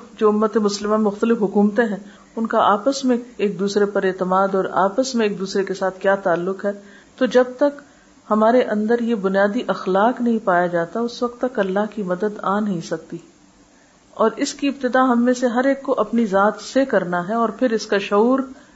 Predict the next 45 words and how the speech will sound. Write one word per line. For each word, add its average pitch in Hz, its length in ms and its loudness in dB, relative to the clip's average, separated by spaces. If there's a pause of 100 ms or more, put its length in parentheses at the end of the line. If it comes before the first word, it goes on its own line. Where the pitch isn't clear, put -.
(280)
عام 208 300 4
کرنا 196 300 -2
ہے 202 60 -2
اور 202 160 0
دوسروں 190 380 -4
کے 202 120 -4
اندر 185 220 -2
بھی 226 140 0
بیدار 180 340 2
کرنا 165 400 -8
ہے۔ - 180 -20 (840)
آپ 247 200 2
دیکھیے 277 240 -2
کہ 320 140 -8
ایمان 262 400 2
کے 294 120 0 (100)
فوراً 320 400 4
بعد 226 320 2 (100)
توکل 220 420 0
کا 285 120 4
جو 208 120 -6
ذکر 226 300 -2
ہوا 196 340 0
ہے، 214 160 -2 (520)
یہ 302 220 -2 (120)
تمام 302 480 2
چیزوں 277 280 2
کے 269 120 0
اندر 226 220 0
آپ 196 200 2
کو 220 60 0
نظر 190 260 0
آئے 170 140 0
گا۔ 196 60 -2
مثلاً 247 340 2
بڑے 233 240 4
گناہوں 262 420 2
سے 262 140 -2
بچنے 214 360 2
کے 247 100 -4
لیے 240 100 -2
بھی 247 100 0
توکل 220 420 0
چاہیے۔ 220 320 -2 (760)
آپ 226 200 4